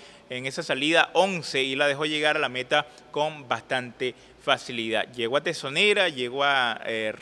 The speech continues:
ra-, ll-, llegó a, mm, bastante útil esta de los colores del Edén. Y... Si África recibe la ventaja en los pesos de sus rivales,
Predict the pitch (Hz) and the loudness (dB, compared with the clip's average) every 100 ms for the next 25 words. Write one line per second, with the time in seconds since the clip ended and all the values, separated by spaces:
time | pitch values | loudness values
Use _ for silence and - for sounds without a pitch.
0 | 143 160 - 123 123 120 117 127 127 160 | -2 -2 -2 -12 -12 -12 0 0 4 8
1 | 165 147 123 131 123 120 117 - 143 139 | 8 6 -6 -12 -10 -4 -4 -2 -4 -2
2 | 160 160 190 - 135 117 - - 123 127 | 0 2 0 0 -4 -4 -12 -6 -4 -2
3 | 151 139 139 131 131 135 151 165 175 175 | 0 2 0 0 -2 -2 0 2 2 0
4 | 160 - - - - 180 208 - - - | -4 -20 -20 -16 0 2 2 -4 -20 -20
5 | - - 185 208 - - 170 165 - 139 | -14 -10 -4 -2 -2 4 4 4 -6 -4
6 | 139 123 117 - 135 139 165 160 - - | -2 -2 -2 -6 -4 0 0 -2 -10 -18
7 | - 139 135 127 123 120 147 165 185 135 | -8 2 4 4 2 2 2 2 -4 -6
8 | - 175 151 - 110 - 127 123 131 139 | 0 2 2 -2 -8 -12 -4 0 0 0
9 | - 127 120 117 143 160 160 156 | -4 -10 -8 0 4 6 4 -2